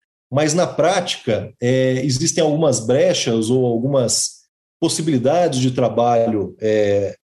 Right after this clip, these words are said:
em soluções proprietárias que realmente trazem,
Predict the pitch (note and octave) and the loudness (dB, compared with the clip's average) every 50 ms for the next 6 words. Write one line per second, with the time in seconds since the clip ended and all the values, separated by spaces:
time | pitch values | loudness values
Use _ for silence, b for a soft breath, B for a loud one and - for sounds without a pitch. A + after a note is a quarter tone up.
0 | _ _ _ _ _ _ _ _ - D3 D#3+ D#3+ - D#3+ C3+ B2+ - - - _ | _ _ _ _ _ _ _ _ -2 0 0 0 2 2 2 0 0 -2 -6 _
1 | - - D3 D3 C#3+ - C3 A#2+ - A2 - - C#3 E3 E3+ C3+ B2+ - G3 F#3 | -2 0 0 0 0 0 -2 -2 -2 -2 -2 0 0 0 2 0 0 -2 -2 -2
2 | F#3 A3 G#3+ F3+ G#3+ A3 - - - C3+ D#3 F#3 F#3 C#3+ A#2+ A2+ G2+ F#2+ | 0 0 0 0 0 -2 -2 -2 0 2 2 2 2 0 0 -4 -6 -8